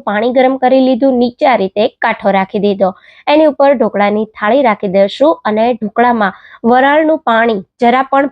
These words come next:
પડે નહીં એના માટે આપણે જે ઢાંકણ આની ઉપર ઢાંકવાના છીએ એના રીતે કપડાથી બાંધી લીધું છે. તો બસ એના રીતે રાખી દઈશું અને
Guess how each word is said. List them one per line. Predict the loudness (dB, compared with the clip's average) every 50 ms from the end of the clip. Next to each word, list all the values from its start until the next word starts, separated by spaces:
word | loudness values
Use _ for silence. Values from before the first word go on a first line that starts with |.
| _ 0
પડે | 2 2 4 2 2
નહીં | 2 0 -4 -6 -6 -6 -4
એના | -2 -2 -2 -2
માટે | -4 -4 -6 -6 -4 -4 -4 -4
આપણે | -4 -4 -6 -6 -4 0 0 2 0 0 -2 -8 -20 -20 -20 -14 -8 -4
જે | 0 2 4 4 4 2
ઢાંકણ | 0 -2 -4 -6 -6 -4 -2 0 0 0
આની | 2 0 0 0
ઉપર | 0 0 0 -2
ઢાંકવાના | -2 -2 -2 -4 -2 -2 0 0 0 0 -2
છીએ | -4 -4 -4 -2 -2 -2 -2 -2 -2
એના | 0 2 2 2 2
રીતે | 0 -2 0 0 -2
કપડાથી | -2 -2 -4 -4 -2 0 0 0 0 0 0 -2 -2 -2 0 -2
બાંધી | -2 0 0 0 0 0
લીધું | 0 0 0 0 0 -2 -2 -2
છે. | -2 -2 -2 -2 -4 _ _ _ -20 -6 -2
તો | 0 2
બસ | 2 4 2 2 0 -2 -4 _ -8
એના | -6 -4 -4 -4 -4 -4
રીતે | -4 -6 -6 -2 0 0 0 0 -2 -4 _ _ _ _ _ _ _ _ _ _ _ _ _ -6
રાખી | -4 -2 -2 -4 -2 -2 0 2
દઈશું | 4 4 2 2 0 0 0 0 0 0 -2
અને | -2 -2 0 0